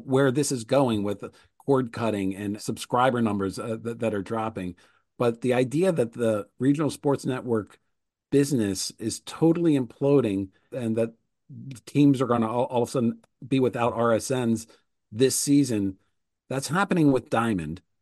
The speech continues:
It happened with Warner Brothers, but it's not happening with, with a, a whole host of teams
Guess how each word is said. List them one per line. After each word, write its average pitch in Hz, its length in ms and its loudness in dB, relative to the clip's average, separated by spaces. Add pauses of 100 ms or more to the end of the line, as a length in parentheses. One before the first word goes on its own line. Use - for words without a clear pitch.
(480)
It 123 140 -4
happened 147 400 2
with 131 140 2
Warner 131 240 4
Brothers, 92 380 -2
but 110 160 -4
it's 113 120 -6
not 139 200 -2
happening 117 460 -2
with, 107 260 -2
with 107 340 -2
a, 117 100 -8
a 95 380 -8 (120)
whole 147 320 -4 (140)
host 147 340 0
of 104 300 -6 (280)
teams 110 560 -4